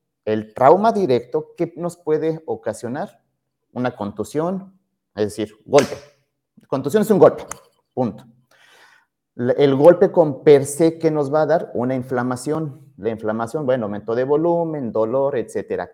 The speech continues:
¿Qué tan fuerte es el, eh, es el golpe? Ah, ok. Nos puede dar fractura o lesión a los tejidos circundantes. Ahora, usted me, me habló ahorita de, de, de, de algo muy específico, una, una, eh, luxación.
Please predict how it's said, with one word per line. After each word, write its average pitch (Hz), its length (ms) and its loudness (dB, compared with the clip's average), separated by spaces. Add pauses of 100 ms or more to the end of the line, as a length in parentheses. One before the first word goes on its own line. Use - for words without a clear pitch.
¿Qué 214 200 2
tan 226 380 -6
fuerte 156 420 0
es 131 160 -10
el, 107 240 -6
eh, 110 360 -2
es 110 200 -8
el 101 200 -4
golpe? 127 720 -2
Ah, 92 180 -12
ok. 101 220 -8 (580)
Nos 117 200 -4
puede 143 180 4
dar 147 340 -2 (640)
fractura 220 580 2 (720)
o 165 320 4
lesión 147 800 2
a 147 100 -4
los 113 280 -4
tejidos 120 540 -4
circundantes. 127 960 -8 (960)
Ahora, 139 400 2
usted 131 300 0
me, 175 100 -4
me 160 140 0
habló 156 160 4
ahorita 160 240 2
de, 139 140 4
de, 123 200 2
de, 131 160 2
de 135 80 4
algo 156 180 2
muy 156 140 -4
específico, 147 540 -4
una, 143 340 -8
una, 156 640 -4
eh, 117 320 -2
luxación. 131 840 -6